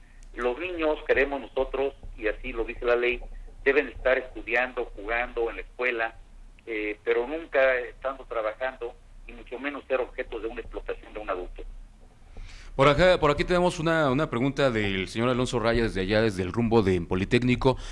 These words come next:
Speaker 2: Nos pregunta a través de las redes sociales qué podemos hacer, o qué, al contrario, qué debemos de evitar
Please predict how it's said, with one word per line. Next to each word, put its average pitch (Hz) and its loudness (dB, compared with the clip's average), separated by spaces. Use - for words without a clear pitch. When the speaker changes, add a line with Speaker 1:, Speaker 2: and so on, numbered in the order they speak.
Speaker 2:
Nos 113 4
pregunta 147 6
a - 4
través 127 4
de 139 4
las 120 6
redes 135 4
sociales 143 4
qué 156 2
podemos 147 6
hacer, 135 6
o 135 4
qué, 160 4
al 120 6
contrario, 165 6
qué 190 6
debemos 196 6
de 143 6
evitar 147 6